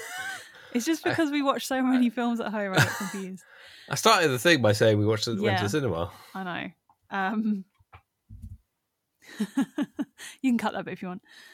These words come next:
Speaker 1: <laughs>
Speaker 2: Nope, staying in.
Speaker 1: <laughs> Dang. Okay. Uh, yeah. So I was gonna, 'cause I was gonna say, "Where is it available?" But it's, it's not yet, probably.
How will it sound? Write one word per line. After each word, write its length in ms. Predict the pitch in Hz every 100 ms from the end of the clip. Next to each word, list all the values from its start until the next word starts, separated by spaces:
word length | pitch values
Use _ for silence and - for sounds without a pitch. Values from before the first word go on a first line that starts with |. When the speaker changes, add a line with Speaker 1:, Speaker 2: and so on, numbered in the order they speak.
| - _ -
Speaker 1:
<laughs> 540 | - 185 - 190 _
Speaker 2:
Nope, 220 | 131 131 - _ _
staying 280 | - 90 90
in. 160 | 90 98 _ _
Speaker 1:
<laughs> 300 | - - -
Dang. 120 | 214 - 311 - - -
Okay. 240 | 202 190 - _ - - _ -
Uh, 320 | 208 190 185 - _ _ _ _ _ _ _ _ -
yeah. 280 | 202 - 185 -
So 100 | 220
I 260 | 214 208 214
was 100 | 208
gonna, 220 | 262 254
'cause 120 | 254
I 40 |
was 100 | 277
gonna 140 | 277 285
say, 140 | 294
"Where 220 | 247 226 226
is 100 | 233
it 60 |
available?" 400 | 202 220 220 180
But 260 | 175 175 -
it's, 160 | - 196 -
it's 160 | 202 190
not 260 | 208 - -
yet, 460 | 196 175 - - - _ _
probably. 520 | - 185 185 175 175